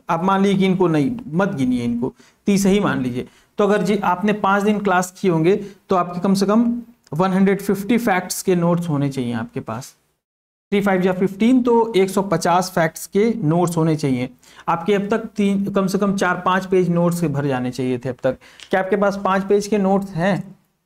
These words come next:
अगर नहीं है, तो फिर एग्जाम में आप रिवीजन नहीं कर पाओगे, और जब बिना रिवीजन किए अगर आप गए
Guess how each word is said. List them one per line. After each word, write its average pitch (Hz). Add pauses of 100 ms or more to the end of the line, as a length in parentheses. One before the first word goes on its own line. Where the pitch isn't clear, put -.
(440)
अगर 214
नहीं 254
है, 226
तो 220
फिर 214
एग्जाम 208
में 220
आप 214
रिवीजन 202
नहीं 190
कर 170
पाओगे, 151
और 175
जब 180
बिना 196
रिवीजन 226
किए 220
अगर 220
आप 196
गए 208